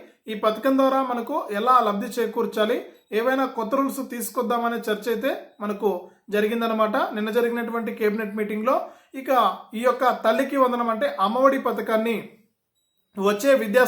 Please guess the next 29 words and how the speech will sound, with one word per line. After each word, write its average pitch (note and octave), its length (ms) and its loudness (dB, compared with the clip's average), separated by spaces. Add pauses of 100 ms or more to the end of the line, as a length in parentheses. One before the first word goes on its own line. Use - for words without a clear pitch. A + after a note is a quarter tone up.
సంవత్సరం A3 400 -2
నుంచి, G#3+ 260 -2 (480)
అంటే G#3+ 200 2 (420)
మనకు G#3+ 240 0 (200)
జూన్లోనే C#4 560 4 (120)
ఈ A#3 40 0
యొక్క A3 180 -2 (300)
అమ్మఒడి A#3+ 400 2
పథకాన్ని A#3 440 -2
విడుదల A3 340 0
చేయడానికి A3 420 -2 (380)
ప్రభుత్వం A#3 420 0
అయితే A#3 180 0 (240)
ఆమోదం A3 400 0
తెలిపింది. A3 400 -2 (420)
ఇక G#3 80 -8 (140)
ఇప్పటికే C4+ 320 2 (120)
జరిగినటువంటి B3 580 0 (120)
అసెంబ్లీ B3 360 -4 (120)
బడ్జెట్ G3+ 380 -2
సమావేశాల్లో A3 640 0 (400)
నిధులు C4+ 280 2 (100)
కేటాయించినప్పటికీ A3+ 840 -2 (120)
కూడా A#3 180 4 (520)
ఆలోపు C4 320 0 (120)
ఈ - 60 2
యొక్క A3+ 140 -4 (140)
విద్యార్థుల B3 460 0 (160)
డేటా A3 220 0